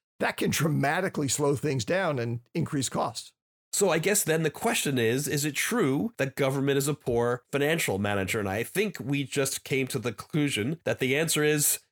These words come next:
Speaker 2: sometimes. <laughs>
Speaker 1: One of the things I learned from my public service is that the real answer to almost every question about public decisions is, "It depends."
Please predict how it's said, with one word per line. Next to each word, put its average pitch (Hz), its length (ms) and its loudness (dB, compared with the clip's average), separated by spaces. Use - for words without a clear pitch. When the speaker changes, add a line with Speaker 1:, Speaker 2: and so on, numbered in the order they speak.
Speaker 2:
sometimes. 113 720 0
<laughs> 214 40 -6
Speaker 1:
One 247 200 4
of 247 80 2
the 220 80 4
things 208 240 2
I 185 120 4
learned 170 340 4
from 151 140 0
my 147 120 6
public 143 400 0
service 139 560 2
is 160 180 0
that 147 180 -2
the 156 100 0
real 202 400 4
answer 147 400 2
to 123 100 2
almost 135 440 2
every 196 260 4
question 160 460 0
about 127 320 2
public 123 320 0
decisions 127 540 -2
is, 123 280 0
"It 170 160 0
depends." 139 540 -2